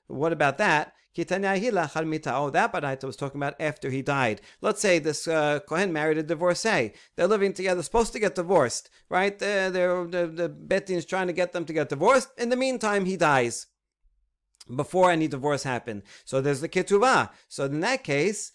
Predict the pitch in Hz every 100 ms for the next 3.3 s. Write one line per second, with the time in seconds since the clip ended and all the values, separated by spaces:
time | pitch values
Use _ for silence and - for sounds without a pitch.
0 | _ - 156 151 147 147 139 143 147 147
1 | 147 156 135 - 147 143 - - 151 127
2 | 214 240 175 139 156 147 151 - - 147
3 | 135 127 127